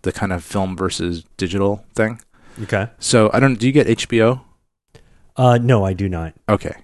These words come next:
Speaker 1: But you probably can see it at somebody's house. Anyway, there's this
Speaker 2: Oh,
Speaker 1: really
Speaker 2: sure.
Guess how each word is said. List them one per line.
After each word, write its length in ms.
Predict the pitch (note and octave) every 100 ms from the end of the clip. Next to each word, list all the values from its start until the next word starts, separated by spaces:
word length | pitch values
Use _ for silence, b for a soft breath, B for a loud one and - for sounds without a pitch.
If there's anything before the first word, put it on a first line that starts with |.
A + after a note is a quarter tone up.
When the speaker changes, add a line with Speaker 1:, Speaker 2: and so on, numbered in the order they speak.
| _ _ _
Speaker 1:
But 280 | A2 F2+ - _ _ _ _ _
you 180 | C3+ A2+ -
probably 300 | - G2+ F#2
can 180 | - F2
see 160 | G2
it 100 | F2 - F#2
at 80 | -
somebody's 320 | F2+ E2+ -
house. 180 | F2+ C#3+
Anyway, 240 | C#3 A2
there's 180 | G#2+ A2
this 100 | A2+
Speaker 2:
Oh, 60 |
Speaker 1:
really 240 | A3+ F#3
Speaker 2:
sure. 100 | A#2